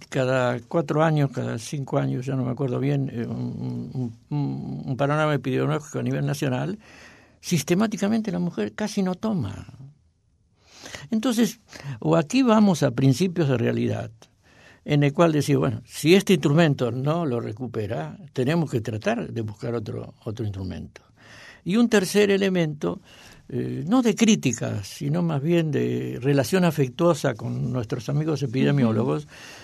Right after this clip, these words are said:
Speaker 1: es el hecho de que en México hay un enorm-, una enorme producción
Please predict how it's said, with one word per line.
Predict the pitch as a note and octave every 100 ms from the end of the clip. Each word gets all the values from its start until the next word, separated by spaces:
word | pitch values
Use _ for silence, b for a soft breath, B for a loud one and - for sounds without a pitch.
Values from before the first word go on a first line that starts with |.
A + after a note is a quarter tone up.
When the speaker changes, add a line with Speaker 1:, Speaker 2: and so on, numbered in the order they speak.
| B B
Speaker 1:
es | G#3 A3 - -
el | F3+ F#3
hecho | F3+ C#3+ D3 D3 -
de | C#3 D3
que | D3 F3
en |
México | G3+ D#3 D3+ D3+ D#3+ - _ B B
hay | - D3+ D3+
un | D3+
enorm-, | F#3+ G#3+ A3 G3 -
una | D#3+ D3+
enorme | D3+ G3 C4 C4+ G#3+
producción | F3 D3+ C#3 - E3 E3+ F#3+ G#3+